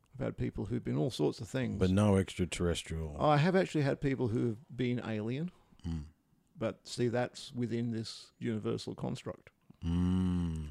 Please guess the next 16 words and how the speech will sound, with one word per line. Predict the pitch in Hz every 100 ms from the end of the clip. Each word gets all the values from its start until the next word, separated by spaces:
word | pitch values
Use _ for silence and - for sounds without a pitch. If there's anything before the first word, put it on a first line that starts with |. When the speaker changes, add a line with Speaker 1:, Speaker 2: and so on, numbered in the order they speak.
| 76 - -
Speaker 2:
Within | 87 90 90
Speaker 1:
But, | 82
Speaker 2:
this, | - - _ _
yeah. | 87 87 82
Speaker 1:
but | 120
I | 127 131
think | - 180 - - - -
if | 165 226
I | 220
had | 202 156
someone | 160 165 147 107 110 123 _ _ _ _ _ _ _ _ -
that | 117
was | 117 117 107 - - _ _ _ _ _ _ _ _ _ _ _ _ _ -
of | 120 107
the | 117
second, | - 156 - 131 120